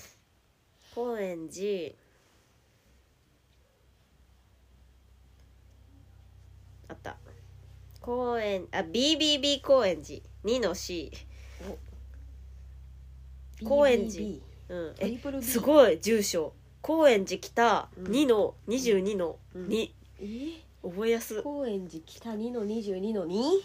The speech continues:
Speaker 1: うん。
Speaker 2: すごい。
Speaker 1: エントランスフリー。
Speaker 2: お。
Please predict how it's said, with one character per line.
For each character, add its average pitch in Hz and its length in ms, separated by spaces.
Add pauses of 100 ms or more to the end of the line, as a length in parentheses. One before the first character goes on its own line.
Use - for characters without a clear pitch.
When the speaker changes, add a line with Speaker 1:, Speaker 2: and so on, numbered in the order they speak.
Speaker 1:
う 202 60
ん。 185 320 (520)
Speaker 2:
す - 100
ご - 60
い。 233 40
Speaker 1:
エ - 20
ン - 40
ト 240 100
ラ 240 140
ン 240 60
ス 233 120
フ 202 160
リ 180 320 (720)
ー。 - 40
Speaker 2:
お。 214 260